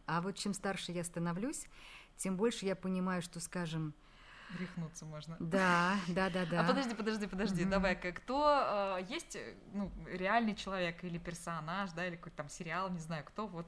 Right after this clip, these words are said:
Speaker 2: э, идеальный?
Speaker 1: Знаешь как, вот если бы Кейт Уинслет была президентом России, я была бы обеими руками за. Вот, вот тебе персонаж, которого я, я, видишь,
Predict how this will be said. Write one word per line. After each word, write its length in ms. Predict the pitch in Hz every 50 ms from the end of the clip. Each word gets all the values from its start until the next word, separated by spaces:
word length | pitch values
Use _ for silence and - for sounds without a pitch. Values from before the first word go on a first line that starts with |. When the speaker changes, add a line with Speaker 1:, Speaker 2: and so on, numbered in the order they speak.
| - -
Speaker 2:
э, 680 | 165 147 - - - - - - - - - - 50 -
идеальный? 640 | - 170 170 165 165 160 165 175 175 165 160 156 156 151 151 - - -
Speaker 1:
Знаешь 200 | - 285 370 349
как, 200 | - - 220 160
вот 120 | - 208 -
если 220 | 240 254 - -
бы 140 | 220 233 247
Кейт 260 | 240 - 254 247 -
Уинслет 600 | 226 220 240 220 202 - - 165 151 - - 156
была 280 | - 165 185 190 190 170
президентом 760 | - 180 185 165 180 190 170 175 190 175 165 170 170 151 156
России, 560 | 165 180 180 - - - 349 359 302 185 147 143 - -
я 140 | 165 180 175
была 260 | 170 180 180 202 220
бы 100 | 196 185
обеими 500 | - - 160 151 156 185 180 175 170 165
руками 380 | 160 156 151 - 185 185 170 147
за. 240 | 135 139 127 135 - - - -
Вот, 140 | - 180 190 - - -
вот 140 | - 208 208
тебе 160 | - 156 147
персонаж, 580 | - - 127 - - 131 131 127 127 - - - - - - - - -
которого 320 | - 175 175 220 220 226
я, 300 | 214 220 196 214 220 214 196
я, 160 | - 175 226
видишь, 200 | 233 269 - -